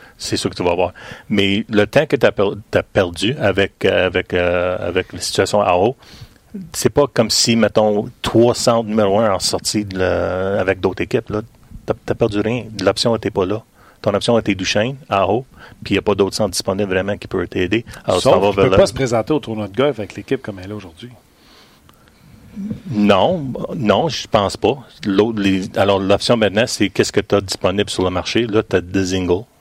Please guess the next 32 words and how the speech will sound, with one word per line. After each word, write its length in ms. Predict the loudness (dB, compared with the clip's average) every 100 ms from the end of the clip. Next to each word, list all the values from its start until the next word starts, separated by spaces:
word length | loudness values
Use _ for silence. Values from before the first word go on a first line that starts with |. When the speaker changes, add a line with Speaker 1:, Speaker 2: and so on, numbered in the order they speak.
| _
Speaker 1:
euh, 600 | -2 0 0 -2 -4 -8 -6
t'as 140 | -2 0
Johansson. 540 | 0 0 -2 -4 -6 -8 -16
C'est 260 | -6 -4 0
des 240 | 0 0
go-, 140 | -4 -6
c'est 200 | -2 0
Speaker 2:
Moi, 80 | 2
j'aime 200 | 0 -2
Johansson. 380 | -6 -10 -14 -16 -14 -10
Speaker 1:
euh, 120 | -8 -8
c'est, 260 | -2 0 0 0
c'est 260 | 0 0
des, 260 | 2 2 4
euh, 160 | 4 0 0
est-ce 160 | 0 0
que 80 | -2
c'est 200 | 2 2
vraiment 280 | 2 2
des 160 | 2 2
upgrades ? 460 | 0 0 0 0 -2
C'est 240 | -4 -4
Speaker 2:
Mhm. 120 | -2
Speaker 1:
peut-être 180 | -2 0
pas 120 | 0
les, 200 | 2 0
les 240 | -2 0 0
upgrades 280 | 0 -2
nécessairement. 460 | -2 -2 -2 0 -2 0
T'as 140 | -2 -2
un 60 |
besoin, 460 | -2 -2 -2 -2